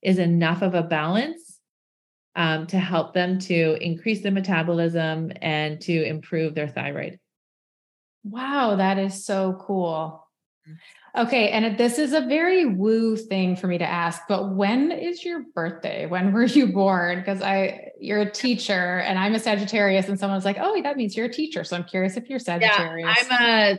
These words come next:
Speaker 1: I'm a Scorpion, November
Speaker 2: Okay.
Speaker 1: third. Yeah.
Speaker 2: Oh, okay. I'm November twenty-fifth. I, I don't know anything else except someone said that. So I was curious
Speaker 1: Yeah.
Speaker 2: if you are,
Speaker 1: Yeah.
Speaker 2: but okay. Neither here nor there. Um,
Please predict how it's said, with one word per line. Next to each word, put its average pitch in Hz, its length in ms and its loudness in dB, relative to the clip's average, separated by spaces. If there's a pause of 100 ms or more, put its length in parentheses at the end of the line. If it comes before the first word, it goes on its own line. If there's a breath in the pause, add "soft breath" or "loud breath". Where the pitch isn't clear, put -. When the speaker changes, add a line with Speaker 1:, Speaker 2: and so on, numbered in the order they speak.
(140)
Speaker 1:
I'm 202 120 -2
a 202 60 0
Scorpion, 185 760 -2
November 190 420 4
Speaker 2:
Okay. 190 140 0
Speaker 1:
third. 180 220 2 (580)
Yeah. 277 220 2
Speaker 2:
Oh, 302 80 -2
okay. 240 460 -2
I'm 220 120 0
November 202 300 0
twenty-fifth. 190 420 -4
I, 269 360 0
I - 20 0
don't 254 220 0
know 226 180 0
anything 214 420 -2
else 185 220 0
except - 280 -6 (420)
someone 175 320 -4
said 165 200 -6
that. - 300 -6
So - 60 -8
I - 80 -6
was - 140 -14
curious - 360 -8
Speaker 1:
Yeah. - 60 -16
Speaker 2:
if - 60 -20
you - 100 -10
are, - 160 -8
Speaker 1:
Yeah. - 80 -6
Speaker 2:
but - 1120 -14
okay. 185 240 -6 (420)
Neither 208 220 -4
here 196 140 0
nor 170 140 -4
there. - 260 -12 (500 loud breath)
Um, 247 340 4